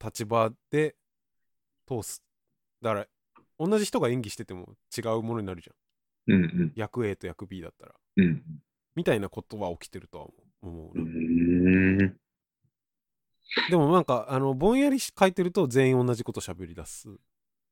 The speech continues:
Speaker 1: し、
Speaker 2: うんうん。
Speaker 1: あの、なんか、<laughs> わかんないけど、ほんと、あの、それはなんか読み返して直すんだけど、あの、例えばほんとに、あの、ちょっとした判断、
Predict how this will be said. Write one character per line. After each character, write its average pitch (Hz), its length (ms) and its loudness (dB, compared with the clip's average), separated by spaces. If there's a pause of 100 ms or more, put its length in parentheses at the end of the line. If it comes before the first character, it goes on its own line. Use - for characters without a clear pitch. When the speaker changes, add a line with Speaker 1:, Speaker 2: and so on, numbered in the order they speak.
Speaker 1:
し、 107 360 -2 (1160)
Speaker 2:
う 107 40 6
ん 90 200 4
う 87 60 0
ん。 80 240 -2
Speaker 1:
あ 120 80 -4
の、 117 60 -2
な 123 120 2
ん 117 60 -4
か、 - 100 -10 (640)
<laughs> - 420 -20
わ 101 100 -12
か 131 140 -2
ん 113 40 0
な 95 60 -2
い 90 60 -8
け 101 100 -16
ど、 - 120 -20
ほ - 180 -6
ん 160 60 -4
と、 160 160 -6 (240)
あ 107 140 -8
の、 101 320 -10 (920)
そ 170 60 -4
れ 190 60 2
は 196 80 4
な 185 80 2
ん 170 40 -6
か - 100 -4
読 120 200 0
み 143 100 2
返 139 220 2
し - 80 -10
て 123 140 -2
直 120 200 0
す - 180 -8
ん 85 40 -8
だ 78 100 -14
け - 80 -18
ど、 90 260 -14
あ 90 60 -12
の、 95 300 -18 (880)
例 208 60 2
え - 20 4
ば 139 80 0
ほ 190 160 0
ん 202 40 -4
と 208 80 -4
に、 196 240 -2 (160)
あ 147 140 -6
の、 143 300 -4
ち - 80 -8
ょ - 40 -2
っ - 100 -16
と 196 100 -2
し - 100 -6
た 202 80 2
判 185 260 2
断、 82 300 -8